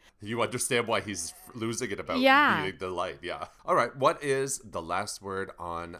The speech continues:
Speaker 1: Babylon? Helen.
Speaker 2: Uh,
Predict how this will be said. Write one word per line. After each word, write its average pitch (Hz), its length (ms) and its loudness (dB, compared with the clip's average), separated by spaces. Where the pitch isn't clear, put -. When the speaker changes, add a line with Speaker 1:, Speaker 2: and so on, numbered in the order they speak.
Speaker 1:
Babylon? 73 840 -6
Helen. 101 260 -6
Speaker 2:
Uh, 226 360 8